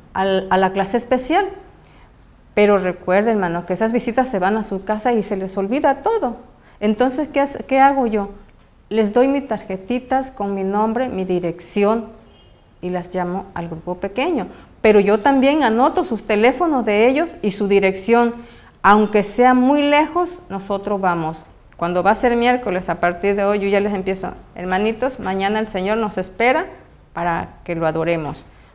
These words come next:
Venimos al grupo pequeño mañana, yo ya los invito a todos, y entre ellos a las visitas.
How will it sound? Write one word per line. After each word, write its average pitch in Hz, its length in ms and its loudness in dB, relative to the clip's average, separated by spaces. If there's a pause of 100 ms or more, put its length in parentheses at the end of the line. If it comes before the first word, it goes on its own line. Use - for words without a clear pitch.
(100)
Venimos 226 680 0
al 175 160 -2
grupo 196 260 -2
pequeño 180 480 -4
mañana, 180 480 -2
yo 180 160 -4
ya 160 160 -4
los 165 180 -12
invito 170 360 -2
a 165 120 -2
todos, 247 360 2 (100)
y 202 60 4
entre 214 300 4
ellos 311 240 0
a - 60 -4
las 262 220 2
visitas. 277 520 -4